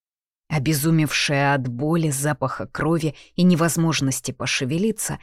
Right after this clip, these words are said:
ведьма, тем не менее, отдавала себе отчёт в том, что происходит. Собрав последние силы, она проговорила: "Получай кольцо,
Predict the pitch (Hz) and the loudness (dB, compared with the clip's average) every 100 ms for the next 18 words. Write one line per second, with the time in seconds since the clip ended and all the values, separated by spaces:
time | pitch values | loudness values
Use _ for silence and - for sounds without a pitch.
0 | - _ 180 226 196 185 175 196 196 196 | -14 _ 2 4 4 2 2 2 4 4
1 | 226 226 208 190 175 139 170 190 220 151 | 6 4 4 2 0 -2 -2 0 0 0
2 | - 135 135 147 - - 175 - - 254 | 0 0 0 -2 -4 -4 -4 -6 -2 0
3 | 214 - 147 - 156 190 - 196 147 127 | 2 0 -4 -4 -4 -4 -8 -6 -6 -8
4 | - _ _ _ _ _ _ _ - 151 | -16 _ _ _ _ _ _ _ -4 -2
5 | 131 135 - 131 - 139 135 139 139 - | 0 -2 -2 -4 -2 -2 2 0 0 0
6 | 165 151 139 139 139 139 127 139 151 151 | 0 2 2 0 -2 -4 -2 -2 -2 -2
7 | 131 123 - _ _ _ _ _ - 147 | -4 -6 -10 _ _ _ _ _ -4 -2
8 | 147 - 170 151 135 - 131 127 - - | -2 -2 -2 -2 -6 -8 -8 -8 -8 -6
9 | 127 | -6